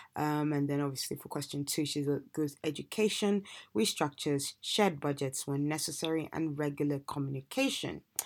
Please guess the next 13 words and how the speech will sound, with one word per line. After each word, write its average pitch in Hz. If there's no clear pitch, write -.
Got 147
Mark 147
Gustafson 160
replying 147
to -
question 151
two, -
saying, 165
"Unfortunately, 196
without 151
proper 202
creative 143
assets, 143